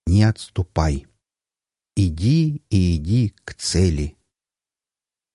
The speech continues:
Тысяча девятьсот тридцать пятый год. Вы слушали книгу "Антось волшебник.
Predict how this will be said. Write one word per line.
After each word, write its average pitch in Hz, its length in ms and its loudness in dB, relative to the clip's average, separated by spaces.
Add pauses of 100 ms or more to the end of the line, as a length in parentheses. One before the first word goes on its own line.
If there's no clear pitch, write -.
(320)
Тысяча 113 400 -4
девятьсот 87 440 -2 (100)
тридцать - 480 -8
пятый - 380 -4
год. - 480 -10 (4000)
Вы 147 180 4
слушали 143 440 0
книгу 127 600 2 (280)
"Антось 113 580 0
волшебник. 80 800 -2